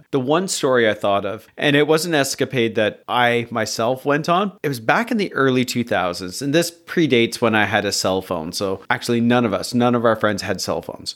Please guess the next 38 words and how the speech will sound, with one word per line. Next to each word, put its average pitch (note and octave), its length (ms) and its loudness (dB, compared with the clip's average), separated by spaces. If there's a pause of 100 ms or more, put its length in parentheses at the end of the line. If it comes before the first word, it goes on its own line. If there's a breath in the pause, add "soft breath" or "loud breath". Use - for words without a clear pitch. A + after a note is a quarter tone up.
(100)
In C#3+ 160 0
the C3 100 2
spring, B2 640 2
the C3 200 -4
N D3 100 4
H D3 180 0
L C3 320 2
playoffs A2 440 2
were G#2+ 120 0
going G2 300 0
on. F2+ 260 -6 (320 loud breath)
A A#2+ 60 0
bunch C3+ 340 0
of - 80 -2 (100)
our B2+ 280 4
friends G#2 360 -2
were G2+ 140 0
hanging G2+ 420 -4
out, C#2+ 240 -10 (300)
and A#2 420 0 (160)
they C3+ 120 2
were B2 100 4
thinking, B2 580 0
"Toronto's G#3 460 0
playing D#3 260 0
Carolina A#2+ 560 2
in G#2 120 0
the, G2 180 -2 (200)
in A2+ 100 -4
the G#2 60 -2
playoffs A#2 520 -2
right E2+ 180 -2
now." E2+ 200 -8 (180 soft breath)
The B2 100 2
last D#3 400 2
game F3 220 2
in B2 60 0
Carolina, B2+ 760 0